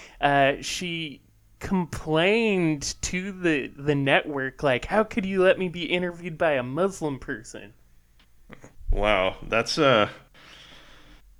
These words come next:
Speaker 2: not, not great from a, from a P R <laughs> perspective.
Speaker 1: <laughs> Yeah, but at the same time, uh, neither the military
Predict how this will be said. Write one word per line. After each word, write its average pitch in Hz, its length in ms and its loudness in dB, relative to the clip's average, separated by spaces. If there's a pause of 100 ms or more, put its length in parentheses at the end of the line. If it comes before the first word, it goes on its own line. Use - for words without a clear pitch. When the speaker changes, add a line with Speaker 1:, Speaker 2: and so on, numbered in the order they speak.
(540)
Speaker 2:
not, 135 260 2
not 131 260 4
great 104 540 4
from 92 240 -4
a, 87 280 -2
from - 180 -8
a 92 80 -4
P 101 220 -2
R 92 160 -2
<laughs> - 40 -10
perspective. - 840 -6
Speaker 1:
<laughs> - 40 -20 (1080)
Yeah, 156 680 8 (140)
but 165 400 8 (320)
at 156 180 4
the 180 80 4
same 202 380 2
time, 151 680 2 (140)
uh, 135 420 6
neither 269 460 6
the 185 140 6
military 156 1080 6